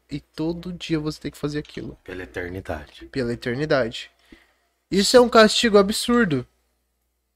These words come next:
Speaker 1: Já não tem sentido a priori. E pela eternidade, sabe? E o Camus vai dizer que é, é justamente uma relação dessa, né?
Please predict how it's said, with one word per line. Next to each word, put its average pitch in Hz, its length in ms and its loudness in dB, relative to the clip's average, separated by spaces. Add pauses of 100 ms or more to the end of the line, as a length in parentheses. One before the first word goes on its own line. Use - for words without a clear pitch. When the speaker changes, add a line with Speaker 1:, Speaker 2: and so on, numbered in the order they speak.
(200)
Speaker 1:
Já 190 180 12
não 226 140 10
tem 247 180 6
sentido 233 380 4
a 226 60 8
priori. 165 680 8 (1200)
E 196 340 8
pela 196 260 10
eternidade, 202 1200 6 (460)
sabe? 170 420 6 (880)
E 190 840 2
o 160 80 0
Camus 196 380 2
vai 226 160 8
dizer 220 320 2
que 220 500 0
é, 143 840 0
é 156 80 2
justamente 240 680 2
uma 254 140 6
relação 247 540 6
dessa, 190 580 6
né? 233 360 2